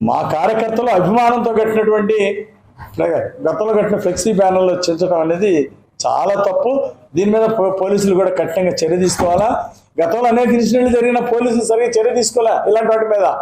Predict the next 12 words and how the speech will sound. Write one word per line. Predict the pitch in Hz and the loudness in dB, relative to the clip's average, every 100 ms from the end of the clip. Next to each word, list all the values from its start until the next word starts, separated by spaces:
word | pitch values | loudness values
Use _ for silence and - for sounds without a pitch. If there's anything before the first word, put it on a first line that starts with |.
| - - - | -10 -10 -4
అంటే | 156 190 139 | -2 0 0
బొల్ల | 147 165 175 | 2 2 2
రౌడీ | 165 147 165 180 | 0 0 0 0
మూకల్ని | 165 160 160 160 156 147 170 - _ _ _ _ | 0 -2 -2 -2 0 0 -4 -10 _ _ _ _
ప్రోత్సహిస్తున్నాడు, | 156 180 - 185 170 - 170 160 147 156 139 - - - - _ _ _ 127 147 | -4 -2 0 0 0 0 0 0 0 0 -2 -6 -12 -20 -20 _ _ _ -4 -2
గంజాయి | 175 190 185 180 | 2 2 2 2
గుట్కాలు | 175 180 185 185 185 | 0 0 -2 0 2
ఈరోజు | 175 170 185 190 | 4 4 4 2
ఎక్కడ | 202 190 | 0 0
దొరికితే | 185 185 185 | 0 2 2
అక్కడ | 190 185 | 0 0
దొరుకుతున్నాయి. | 170 175 180 202 202 180 | 0 0 -2 0 0 -2